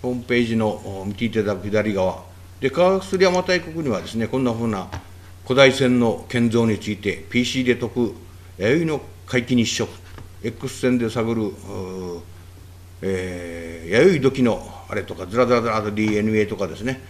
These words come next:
ガラスがたどってきた道、それから、あー、水道記、水、ディーエヌエーの遺線に、まあ、こんなふうな、いわ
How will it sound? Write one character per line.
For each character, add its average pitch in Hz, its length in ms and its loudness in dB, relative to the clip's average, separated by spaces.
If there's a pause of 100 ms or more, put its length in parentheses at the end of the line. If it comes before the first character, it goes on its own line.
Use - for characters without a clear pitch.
(300)
ガ 104 80 0
ラ 107 80 2
ス 101 120 -6
が 98 100 0
た 98 140 -2
ど 113 120 0
っ 117 80 -6
て - 100 -6
き - 100 -14
た 110 100 0
道、 110 100 0 (720)
そ 98 60 -14
れ - 60 -14
か 101 80 -6
ら、 98 200 -2
あ 87 960 -14
ー、 - 20 -18
水 101 220 -2
道 95 160 0
記、 - 200 -10
水、 101 220 -6
デ 101 120 -2
ィ 104 100 0
ー 98 40 4
エ - 20 2
ヌ 104 80 0
エ 101 80 0
ー - 20 0
の 104 160 -6
遺 104 40 -8
線 117 180 -2
に、 104 140 -2 (340)
ま 135 100 -4
あ、 - 20 -10
こ 175 120 -2
ん 175 40 0
な 156 80 2
ふ 147 60 0
う 151 40 0
な、 143 100 4
い - 20 2
わ - 160 -4